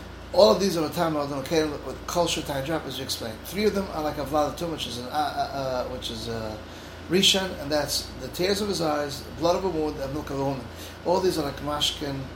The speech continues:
Tmein, that are not Matam a person, but they're Matam Kalim with the Rabbanim, as explained. Three of them are Torah. Torah, these are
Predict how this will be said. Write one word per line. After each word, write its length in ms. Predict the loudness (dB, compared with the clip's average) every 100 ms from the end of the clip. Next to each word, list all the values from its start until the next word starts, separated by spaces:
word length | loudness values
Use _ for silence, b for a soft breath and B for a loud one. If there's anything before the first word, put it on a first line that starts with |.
| -14 -12
Tmein, 320 | -4 0 2
that 100 | 2 0
are 60 |
not 200 | 0 -2
Matam 280 | -4 -2 -2
a 40 | 0
person, 380 | 2 4 4
but 80 | 0
they're 100 | -2
Matam 300 | -4 -2 -2
Kalim 260 | -2 -2 -2
with 100 | -2
the 60 |
Rabbanim, 320 | -4 0 0 -2 B B B
as 160 | -6
explained. 340 | -4 -6 -6 -8
Three 180 | -4 0
of 60 |
them 80 | 0
are 120 | 0
Torah. 240 | 4 2 2
Torah, 300 | 0 2 4
these 180 | 2 0
are 160 | -4